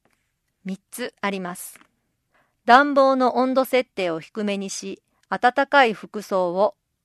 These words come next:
選ぶ。荷物を送るときは、相手が受け取ることができる時間を選ぶ。家電製品を買い替えるときは、省エネ性能の高い製品を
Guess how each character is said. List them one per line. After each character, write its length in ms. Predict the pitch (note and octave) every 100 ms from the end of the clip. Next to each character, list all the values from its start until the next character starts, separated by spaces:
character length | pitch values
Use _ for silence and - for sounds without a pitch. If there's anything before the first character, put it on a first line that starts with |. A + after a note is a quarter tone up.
| _
選 220 | F3+ G3 F#3+
ぶ。 80 | - _ _ _ _ _ _ _ _ _ _ _ _ _
荷 140 | B3
物 320 | D4+ D4 - G3+
を 80 |
送 200 | F3 -
る 100 | G3+
と 120 | G3+ G3
き 160 | G3
は、 200 | E3+ E3 _ _ -
相 220 | G#3 A3
手 100 | A3+
が 140 | G#3 E3+
受 160 | A#3+
け 40 | A#3+
取 140 | C4+
る 80 | C4+
こ 120 | C4+
と 120 | A#3+
が 120 | F#3
で 120 | E3+ F#3
き 140 | A#3
る 100 | G3+
時 160 | - F#3+
間 300 | F#3 E3+ E3+
を 180 | F3 - _ _ _ -
選 240 | F3 F#3
ぶ。 160 | D#3+ - _ _ _ _ _ _ _ _ _ _ _ _ _ _
家 140 | - A#3
電 220 | D4 D4+
製 260 | - D4
品 280 | A#3 A3+ G#3
を 80 | E3+
買 200 | - G#3+
い 20 |
替 140 | A3 G#3+
え 60 |
る 120 | G#3 G3+
と 100 | G#3
き 160 | F3+
は、 180 | D#3+ D#3 _ _ _ _
省 340 | - B3 B3+
エ 80 | B3
ネ 140 | A#3+
性 260 | A#3 B3 A#3
能 220 | G3+ F3
の 120 | E3
高 320 | - F3+ C4
い 60 | B3+
製 280 | G#3+ G3 F3+
品 280 | - D#3+ D#3+
を 180 | D#3+